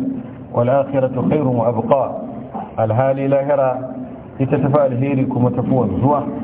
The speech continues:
Sannan kuma za mu ga da yawa babban burin mutane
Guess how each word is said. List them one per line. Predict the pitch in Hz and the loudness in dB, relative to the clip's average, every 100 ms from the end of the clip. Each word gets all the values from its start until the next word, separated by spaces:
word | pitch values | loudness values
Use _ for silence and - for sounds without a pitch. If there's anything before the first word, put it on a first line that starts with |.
| - - - - - - - - - | -10 -12 -14 -16 -16 -16 -18 -10 0
Sannan | 147 147 143 | 0 2 0
kuma | 139 147 143 | 0 0 2
za | 151 156 | 2 0
mu | 156 | 0
ga | 139 | -2
da | 135 | 0
yawa | 143 190 175 98 - - - - - - - | 2 2 0 -2 -6 -6 -4 -6 -8 -16 -4
babban | 143 147 185 196 | 0 2 0 0
burin | 190 220 202 190 | 0 0 2 2
mutane | 185 180 170 165 180 185 | 2 2 0 2 -2 -4